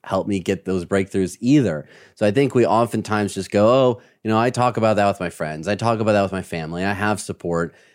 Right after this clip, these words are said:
And we don't realize that it's one click away. And if you don't like that therapist, the next therapist is one click away. And we've had some sponsors over the years that have moved into the telehealth space. And I think it's just such a powerful tool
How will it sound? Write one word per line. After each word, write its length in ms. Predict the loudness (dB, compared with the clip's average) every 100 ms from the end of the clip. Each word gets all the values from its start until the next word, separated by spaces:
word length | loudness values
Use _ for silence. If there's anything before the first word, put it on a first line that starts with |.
| _
And 400 | -4 -2 -2 -2 0
we 100 | 2
don't 200 | 2 4
realize 540 | 2 4 2 0 -2
that 300 | -4 -4 -8 _
it's 240 | -8 -8 -6
one 380 | -2 2 2 0
click 260 | -2 -2
away. 480 | 0 2 2 -2 -10 -8
And 400 | -4 -2 -2 -4
if 200 | -4 -4
you 60 | 0
don't 220 | 2 2
like 220 | 2 0
that 240 | 0 -2 0
therapist, 480 | 0 0 0 -2 -2
the 80 | -2
next 260 | -2 -2
therapist 460 | -2 -2 -2 -6 -6
is 160 | -10 -8
one 320 | -4 -4 -4
click 280 | -6 -8 -6
away. 480 | -2 0 0 -2 -6 _ _ -8
And 440 | -4 -2 -2 -4 -6
we've 160 | -6 -2
had 160 | -2
some 140 | -4 -4
sponsors 480 | 0 0 0 0
over 180 | 0 2
the 100 | 2
years 360 | 2 2 2 -2 -4
that 240 | -2 0
have 140 | 0
moved 280 | 0 0 0
into 180 | -2 -2
the 80 | -4
telehealth 500 | -2 0 0 -2 -4
space. 400 | -4 -2 -2 -2
And 160 | -8 -6
I 100 | -6
think 220 | -4 -4
it's 100 | -4
just 200 | -8 -8
such 220 | -8 -6
a 60 | -8
powerful 460 | -2 -2 -2 -6
tool 500 | -8 0 2 2 0